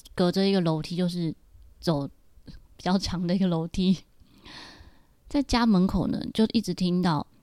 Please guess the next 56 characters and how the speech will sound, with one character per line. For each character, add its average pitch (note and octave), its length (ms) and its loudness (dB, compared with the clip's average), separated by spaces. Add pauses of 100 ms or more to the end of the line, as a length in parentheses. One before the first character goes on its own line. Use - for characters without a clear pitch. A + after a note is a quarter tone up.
(260)
微 F3+ 220 6
弱 A3 240 4
的 F3 80 2
猫 D#3+ 280 0
叫 D#3 260 0
声， - 320 -6 (160)
真 C#4 160 4
的 C#4 80 8
很 G#3 160 4
微 D#3 220 2
弱 F3+ 280 4
哦。 C#3+ 280 -4 (580)
因 C4 100 4
为 C4+ 60 6
我 A3 60 4
们 D#3+ 120 2
家 F3 200 2
是 F#3+ 80 0
在 F#3 180 0
大 F3 220 0
马 D3+ 160 -6
路 E3+ 120 -2
旁 D3+ 280 -8
边， D3+ 360 -4 (600)
可 - 100 -4
是 A3 100 2
还 B3 160 2
可 A#3+ 140 0
以 A#3+ 60 2
听 A3 160 2
到 A3 120 4
那 G#3+ 60 2
个 G#3 60 2
猫 F#3+ 240 4
叫 F#3 160 0
声， E3+ 180 -2
它 E3+ 160 -2
算 G3 260 0 (120)
传 D3+ 200 -4
蛮 E3 300 -2
远 - 260 -4
的。 - 140 -12 (1120)
那 G3 100 -2
就 G3 140 0
决 E3+ 180 -2
定 F3+ 160 0
下 E3+ 160 -2
去 F3+ 100 -2
看 E3+ 200 0
看， E3+ 120 -2
因 F3 60 2
为 F3 100 2
叫 F3 160 0
蛮 E3 240 -2
久 - 240 -8
的。 - 80 -12